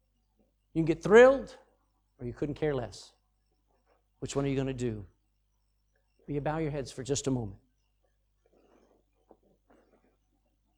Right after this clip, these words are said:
I want you to imagine dying right now. If your heart stopped,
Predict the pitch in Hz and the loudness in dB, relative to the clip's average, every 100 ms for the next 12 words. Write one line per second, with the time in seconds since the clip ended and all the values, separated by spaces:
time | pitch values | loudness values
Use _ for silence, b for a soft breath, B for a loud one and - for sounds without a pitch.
0 | _ _ _ - - _ _ _ _ _ | _ _ _ -20 -20 _ _ _ _ _
1 | _ _ - 233 285 269 254 240 175 185 | _ _ 0 2 8 8 8 6 4 4
2 | 208 208 175 175 202 190 180 143 107 - | 4 4 2 2 0 2 0 0 -6 -14
3 | _ _ _ _ _ _ _ _ _ _ | _ _ _ _ _ _ _ _ _ _
4 | _ _ _ _ _ _ _ _ - 175 | _ _ _ _ _ _ _ _ -2 4
5 | 170 202 - - 196 214 - - | 6 6 4 0 2 0 -10 -20